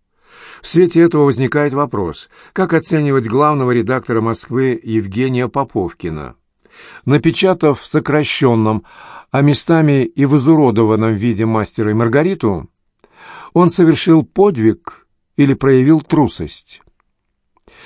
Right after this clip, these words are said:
Я думаю, несмотря ни на что, подвиг. Здесь еще что важно отметить. Показав свои литературные вкусы и настойчивость в историях с Буниным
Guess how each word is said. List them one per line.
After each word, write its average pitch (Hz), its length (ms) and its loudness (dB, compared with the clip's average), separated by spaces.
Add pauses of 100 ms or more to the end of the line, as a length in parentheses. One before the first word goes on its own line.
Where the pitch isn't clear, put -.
(220)
Я 156 240 4
думаю, 143 340 4
несмотря 127 520 0
ни 117 80 0
на 113 160 0
что, 147 480 0 (440)
подвиг. 85 760 -4 (880)
Здесь 123 340 -2
еще 165 380 2
что - 240 0
важно 131 500 -2
отметить. - 800 -6 (1300)
Показав 165 440 0
свои 156 220 0
литературные 135 680 0
вкусы 123 600 -2 (600)
и 123 200 2
настойчивость 117 880 -2
в 123 60 -2
историях 123 460 2
с 90 80 -8
Буниным 107 560 0